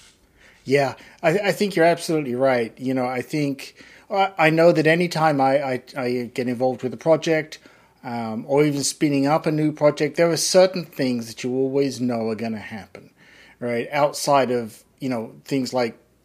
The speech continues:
let's just say, a Jira or some kind of ticketing system. But I think you, you really hit the nail on the head with there's, there's things like certain environments that, you know, your, your company that you work for or the project that you're working on,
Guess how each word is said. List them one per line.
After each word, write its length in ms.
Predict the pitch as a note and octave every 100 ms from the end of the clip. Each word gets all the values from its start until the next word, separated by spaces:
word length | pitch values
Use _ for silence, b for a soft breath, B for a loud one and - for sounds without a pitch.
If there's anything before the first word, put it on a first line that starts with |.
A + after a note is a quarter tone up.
| -
let's 80 | A2+
just 200 | - A#2+
say, 140 | A#2+ A#2
a 140 | C3+
Jira 460 | A#2 C#3+ D3+ D3+ D3
or 160 | A#2 A#2+
some 300 | - D#3+ D#3
kind 180 | D#3+ B2
of 60 |
ticketing 460 | - C#3 C3+ C3+ B2+
system. 540 | - C3+ - C3 B2 B B B B -
But 340 | C#3+ C3+ B2+ -
I 100 | -
think 260 | F#3+ F#3
you, 80 | E3
you 340 | D3 C#3 C3+ B2 -
really 260 | C3+ F3 E3+
hit 180 | E3 D3+
the 80 |
nail 280 | C#3+ C#3+ C#3
on 140 | C3 B2
the 80 |
head 440 | C3 G3+ G#3 C3+ B2
with 440 | C3+ C3 B2 A#2+ B B B B -
there's, 520 | D3+ D3 C3+ B2 - -
there's 320 | D#3 D3 C#3
things 280 | - F3+ D#3
like 220 | C#3+ C#3
certain 400 | - F#3 F3 E3+
environments 840 | D3 A#2+ C3 C3 A2+ G2 F#2 - -
that, 320 | A#2+ A2+ G#2 -
you 140 | C#3+ B2+
know, 260 | A2 G#2+ -
your, 280 | B2+ C3 B2
your 200 | A#2+ A#2
company 440 | - E3+ E3 E3+
that 200 | D3+ G3
you 60 | B2+
work 280 | C#3 D3+ D3+
for 360 | E3 D3+ D3+ A2+
or 60 |
the 80 | G#2
project 400 | - E3+ F3 D3+
that 180 | D#3 -
you're 80 | C3
working 300 | C3 - B2
on, 180 | A#2